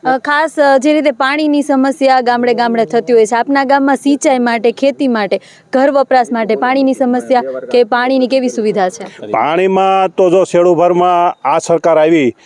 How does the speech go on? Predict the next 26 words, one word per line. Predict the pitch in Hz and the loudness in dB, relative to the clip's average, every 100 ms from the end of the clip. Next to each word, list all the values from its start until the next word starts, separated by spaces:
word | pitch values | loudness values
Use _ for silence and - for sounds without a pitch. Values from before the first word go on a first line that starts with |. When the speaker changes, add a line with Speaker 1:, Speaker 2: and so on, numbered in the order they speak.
| _ - | _ -4
Speaker 2:
તીકડે | 143 165 160 | 0 2 2
અમને | 170 135 | 2 2
નર્મદાનું | 143 160 156 147 135 | 2 2 2 0 0
પાણી | 123 127 113 | -2 -2 -2
પીવા | 135 147 143 | 0 2 2
હોતે | 135 127 | 0 -2
મળ્યું | 113 104 95 _ - - | 0 0 -2 _ -20 -6
અને | 139 147 | -2 0
હમણાં | 107 110 135 180 135 | -2 -2 0 0 0
હાલ | 120 165 180 - _ - | 0 0 0 -6 _ -4
અમારી | 143 175 170 | 0 2 2
આ | 175 | 2
નદી | 135 143 175 | 0 0 0
ભરી | 160 151 139 120 _ _ - | 2 2 2 0 _ _ 0
એ | 160 | 2
અમને | 165 180 170 | 2 2 0
ખેડૂતોને | 175 180 170 180 | 0 0 0 0
બહુ | 160 156 180 | 0 2 2
લાભ | 156 127 | 2 0
થયો. | - 110 98 _ _ _ _ _ - | -4 -6 -6 _ _ _ _ _ -4
પંદર | 147 170 | 0 0
દિવસ | 156 175 170 | 2 0 0
પાણી | 160 170 175 | -2 0 0
એણે | 170 165 | 2 2
વહેતું | 139 - 170 | 2 2 0
મૂક્યું | 165 160 151 120 | 0 2 2 0